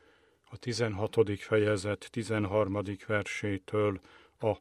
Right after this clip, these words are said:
huszadik versig. Abban az időben, amikor Jézus Fülöp Cezáreájának vidékére ért, megkérdezte tanítványaitól:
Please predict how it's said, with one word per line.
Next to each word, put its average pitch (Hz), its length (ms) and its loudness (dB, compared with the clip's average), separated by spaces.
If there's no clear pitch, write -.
huszadik 101 640 -2
versig. 101 600 -6
Abban 135 280 4
az 107 120 4
időben, 117 680 4
amikor 110 480 6
Jézus 123 440 2
Fülöp 151 360 8
Cezáreájának 107 1300 2
vidékére 104 840 -2
ért, 107 480 -4
megkérdezte 104 800 -2
tanítványaitól: 101 1500 -4